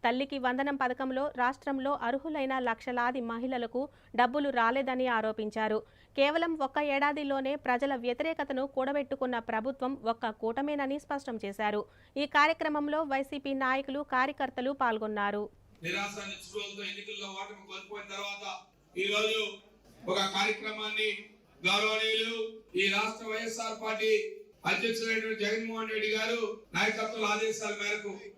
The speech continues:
Speaker 2: ఒక సంవత్సర కాలంలో మనం ఓటమి చెందాం. ఎన్నికల్లో అనేక అబద్ధ హామీలు, మోస హామీలతో కూటమి ప్రభుత్వం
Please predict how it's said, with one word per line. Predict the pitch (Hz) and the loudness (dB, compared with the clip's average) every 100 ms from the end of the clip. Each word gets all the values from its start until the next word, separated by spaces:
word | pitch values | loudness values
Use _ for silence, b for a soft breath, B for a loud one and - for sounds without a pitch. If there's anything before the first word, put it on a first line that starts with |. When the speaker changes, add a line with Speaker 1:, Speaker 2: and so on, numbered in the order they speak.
| - | -4
Speaker 2:
ఒక | 185 | 0
సంవత్సర | 185 190 214 226 220 | 0 2 0 0 0
కాలంలో | 220 220 226 | 2 2 0
మనం | 220 214 | -2 -2
ఓటమి | 214 226 220 | -2 -2 -2
చెందాం. | 214 220 214 202 - - - - | -2 2 0 0 -8 -20 -2 2
ఎన్నికల్లో | 208 226 233 220 | 4 4 4 2
అనేక | 214 233 233 | 2 0 -2
అబద్ధ | 208 226 220 226 | -2 -2 -4 -2
హామీలు, | 226 226 220 | -2 -2 -4
మోస | 220 220 226 226 | -4 -8 -8 -8
హామీలతో | 220 220 220 220 | -6 -4 -4 -4
కూటమి | 220 220 226 | -4 -4 -4
ప్రభుత్వం | 220 220 220 220 220 220 - | -4 -4 -4 -2 0 -2 -4